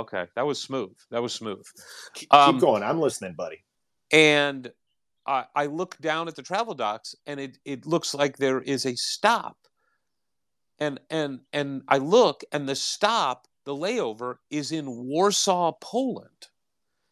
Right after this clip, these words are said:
Speaker 1: And not that I'm, uh, an idiot when it comes to geography, but I didn't have a firm command on where everything was in relation to Denmark.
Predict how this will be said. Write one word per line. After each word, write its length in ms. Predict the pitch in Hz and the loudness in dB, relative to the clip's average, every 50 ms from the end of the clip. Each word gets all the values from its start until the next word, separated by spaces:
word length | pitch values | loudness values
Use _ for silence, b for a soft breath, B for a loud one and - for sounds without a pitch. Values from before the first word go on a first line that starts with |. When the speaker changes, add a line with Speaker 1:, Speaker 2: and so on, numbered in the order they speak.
| _ _ _ _ _ _ _ | _ _ _ _ _ _ _
Speaker 1:
And 220 | 165 170 160 147 - _ _ _ _ _ _ _ | 0 0 0 -2 -6 _ _ _ _ _ _ _
not 380 | 156 160 175 202 233 240 240 - | -6 2 4 6 6 6 4 4
that 200 | 208 180 156 - _ | 2 2 2 0 _
I'm, 380 | 139 147 147 147 143 139 135 123 - | 0 2 2 2 0 -2 -6 -8 -4
uh, 280 | - 135 127 117 113 107 - | 0 0 0 0 0 -4 -6
an 180 | - 127 123 123 - | -8 -10 -10 -8 -4
idiot 420 | - 196 226 240 185 123 95 92 - | -2 -2 0 0 -2 -4 -6 -6 -6
when 160 | - 127 117 110 | -4 -4 -4 -4
it 60 | 95 | -6
comes 300 | - 113 107 101 92 - | -8 -10 -10 -10 -10 -10
to 100 | - 110 | -10 -12
geography, 840 | 98 95 107 101 98 95 95 92 90 92 90 - 107 101 107 113 - _ _ _ _ _ _ _ | -10 -6 -2 0 2 2 2 2 0 -4 -4 -4 -6 -6 -6 -6 -8 _ _ _ _ _ _ _
but 180 | - 139 160 165 | 2 4 6 6
I 120 | 175 185 | 6 6
didn't 300 | 196 196 285 294 254 214 | 4 2 0 0 0 -2
have 300 | 180 - 185 185 175 143 | 0 4 6 6 6 6
a 80 | 123 117 | 2 -2
firm 520 | - - - - 185 185 185 180 170 165 | -6 -8 0 4 6 6 6 6 4 0
command 520 | - - - 131 123 120 120 120 117 120 120 | -4 -8 -8 -8 -6 -6 -6 -6 -8 -6 -6
on 260 | 117 113 110 110 110 | -6 -6 -8 -10 -10
where 300 | 120 131 135 135 135 127 | -8 -6 -6 -6 -4 -4
everything 500 | 127 131 120 123 123 113 - 131 120 113 | -6 -6 -8 -10 -14 -14 -12 -12 -10 -4
was 320 | 113 120 123 120 120 110 | 2 4 4 4 2 0
in 100 | 117 110 | -4 -6
relation 500 | 107 107 101 113 117 123 - - 120 107 - | -6 -6 -4 -2 -2 -4 -4 -6 -12 -14 -14
to 120 | - 104 | -14 -14
Denmark. 640 | 95 - - 120 127 127 113 85 82 80 92 - | -4 4 6 6 6 6 4 2 2 2 0 0